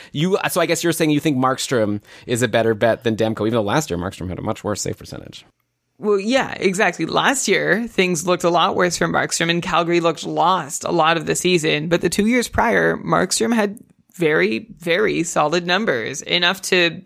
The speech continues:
Speaker 2: convince a lot of people that he's the goalie Vancouver should have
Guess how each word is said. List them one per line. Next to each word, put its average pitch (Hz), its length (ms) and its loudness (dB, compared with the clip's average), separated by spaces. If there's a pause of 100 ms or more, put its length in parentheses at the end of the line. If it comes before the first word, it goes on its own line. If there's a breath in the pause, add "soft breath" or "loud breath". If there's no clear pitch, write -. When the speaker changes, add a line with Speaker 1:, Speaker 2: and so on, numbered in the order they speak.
(260 soft breath)
Speaker 2:
convince 180 300 4
a 180 60 4
lot 165 200 0
of 247 100 0
people 160 200 0
that 151 180 0
he's 226 260 -2
the 196 80 2
goalie 156 520 0 (220 loud breath)
Vancouver 170 360 2
should 160 160 -2
have 160 240 -2